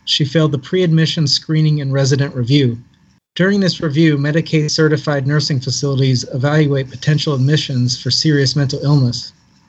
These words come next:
If this illness is found to be the primary reason preventing the community placement of the patient, Medicaid won't pay for nursing home admission, as it deems nursing homes an inappropriate setting for these patients.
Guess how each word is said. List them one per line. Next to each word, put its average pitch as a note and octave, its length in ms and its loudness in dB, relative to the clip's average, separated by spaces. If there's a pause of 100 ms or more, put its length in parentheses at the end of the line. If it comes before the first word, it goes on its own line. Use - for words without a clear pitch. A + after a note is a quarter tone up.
If C#3 180 -2
this G3 220 0
illness D#3+ 400 0
is D3 140 -4
found D#3 240 0
to C#3 40 -2
be D3 100 0
the C#3 100 0
primary D#3 440 0
reason C#3+ 420 2
preventing C#3 360 0
the B2+ 80 -2
community C#3+ 420 2
placement D3+ 520 0
of A2+ 80 -2
the A#2 80 -6
patient, B2 540 -2 (160)
Medicaid D#3 440 0
won't C#3+ 240 -2
pay D3 160 0
for C3+ 160 -2
nursing C3 360 2
home B2 180 2
admission, B2 500 -2 (560)
as C3+ 120 2
it C3+ 120 -2
deems C#3+ 340 0
nursing C#3+ 320 0
homes C3+ 280 0
an D3+ 80 -4
inappropriate D#3 760 0
setting C3+ 360 0
for B2+ 120 -6
these A#2 180 -8
patients. B2+ 600 -10